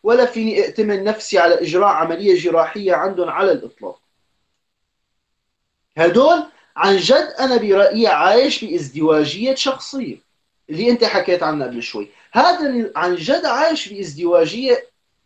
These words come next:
واضحة، يعني، هو برأيه ممارسته للطب وفهمه للطب وإنه يصير هو طبيب ناجح ويمكن جراح ناجح،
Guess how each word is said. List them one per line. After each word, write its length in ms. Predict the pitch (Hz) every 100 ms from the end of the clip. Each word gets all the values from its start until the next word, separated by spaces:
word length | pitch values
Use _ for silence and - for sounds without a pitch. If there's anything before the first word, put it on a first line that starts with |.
| _
واضحة، 640 | 160 262 339 240 175 - - _
يعني، 480 | 156 156 170 180 240
هو 200 | 208 277 285
برأيه 640 | 220 214 233 214 220 285 - _ _ _ 175
ممارسته 720 | 190 196 196 240 302 - 277
للطب 640 | 240 202 - 202 247 - _ _ _ _ _ _ _ _ _ _ _ _ _ _ _ _ _ _ _
وفهمه 580 | 151 143 247 269 262 269
للطب 540 | 254 226 - 220 214 196
وإنه 300 | 196 190 180
يصير 340 | 180 233 247
هو 100 | 254
طبيب 420 | 247 233 240 233
ناجح 580 | 220 233 226 214 214 185
ويمكن 420 | 190 220 233 214
جراح 600 | 185 185 175 220 262 -
ناجح، 580 | 240 247 226 233 233